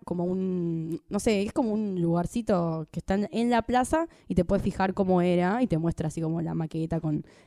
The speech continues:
tiene el autito presidencial y todo eso. No, pero la verdad que está, está muy bueno. Lástima que, bueno,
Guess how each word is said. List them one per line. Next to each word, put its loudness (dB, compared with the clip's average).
tiene 6
el 6
autito 0
presidencial -4
y -10
todo -8
eso. -8
No, 8
pero 6
la 2
verdad 2
que 0
está, 2
está 6
muy 8
bueno. 6
Lástima 4
que, 2
bueno, 2